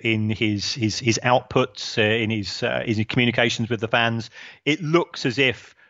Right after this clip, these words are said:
some bills are being paid, other bills are not being paid, some players are being paid, and, and, and yesterday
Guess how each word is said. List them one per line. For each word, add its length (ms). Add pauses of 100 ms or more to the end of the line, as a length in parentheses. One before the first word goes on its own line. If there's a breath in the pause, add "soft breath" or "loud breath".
(140 soft breath)
some 380
bills 360
are 40
being 320
paid, 500
other 180
bills 360
are 60
not 260
being 300
paid, 440 (360 loud breath)
some 320
players 400
are 40
being 300
paid, 440
and, 260
and, 200
and 240
yesterday 800